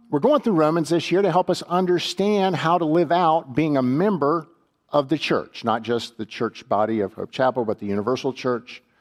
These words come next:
helping us to understand all that that entails, how to live in relationship with God, how to live in relationship with one another, how to live in relationship with the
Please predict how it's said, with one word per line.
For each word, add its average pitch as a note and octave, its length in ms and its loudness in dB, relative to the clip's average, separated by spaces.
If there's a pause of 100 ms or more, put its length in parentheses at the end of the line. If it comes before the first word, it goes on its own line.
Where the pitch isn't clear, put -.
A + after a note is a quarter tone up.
(540)
helping D3+ 300 2
us C#3+ 140 0
to D#3+ 80 0
understand C3 560 0
all C3 240 2
that C3 160 -4
that G#2+ 180 2
entails, G2 560 -10
how D#3+ 220 0
to C#3 180 2 (440)
live F3 200 2
in F3+ 100 4
relationship D3 680 0
with F#2+ 200 -4
God, C#3+ 500 0 (360)
how D#3 140 4
to D3 60 4
live D3 200 2
in B2+ 60 -2
relationship A#2+ 600 0
with A2 140 -6
one G#2+ 180 -2
another, A2+ 560 0 (680)
how C3 100 2
to B2+ 80 2
live B2+ 160 2
in A#2+ 80 0
relationship A2+ 640 -2
with G2+ 140 -2
the G2 260 -2